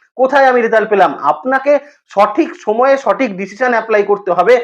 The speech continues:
তবেই কিন্তু শনির সাড়ে সাতির জায়গায় মেষ রাশির জাতক জাতিকাকে অবশ্যই, অবশ্যই কিছু উন্নতির জায়গাতে তৈরি করবে। এবং যে যে সমস্যাগুলো একদম ধরেই নেওয়া যাচ্ছিল মেষ রাশির বিজনেস ক্ষেত্রে কোনোদিন সমাধান হবে না,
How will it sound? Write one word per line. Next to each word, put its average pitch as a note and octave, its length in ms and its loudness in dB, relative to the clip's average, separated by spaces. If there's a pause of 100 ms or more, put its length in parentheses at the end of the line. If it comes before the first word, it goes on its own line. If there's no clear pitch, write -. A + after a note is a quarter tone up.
(240)
তবেই G3+ 300 2
কিন্তু C#4 300 -6
শনির A#3+ 320 -2
সাড়ে G#3 240 -2
সাতির G#3 300 -6
জায়গায় F#3+ 360 2
মেষ F#3 300 -4
রাশির A#3+ 240 -4
জাতক F#3+ 320 -2
জাতিকাকে F3+ 480 0 (280)
অবশ্যই, B3 520 2
অবশ্যই G#3 360 0
কিছু G3 220 -4
উন্নতির F#3 400 -2
জায়গাতে F3 380 0
তৈরি F#3 300 -2
করবে। B3 260 2
এবং C4 220 2 (640)
যে C#3 220 -2
যে E3+ 160 -2
সমস্যাগুলো G3+ 760 0 (220)
একদম F3+ 420 0
ধরেই F#3 320 0
নেওয়া B3 220 2
যাচ্ছিল A#3+ 300 0
মেষ G3+ 200 -2
রাশির A3 220 -4
বিজনেস F#3+ 300 -6
ক্ষেত্রে G3+ 260 -2
কোনোদিন A3 380 0
সমাধান A3 360 0
হবে F#3 160 0
না, A3+ 200 0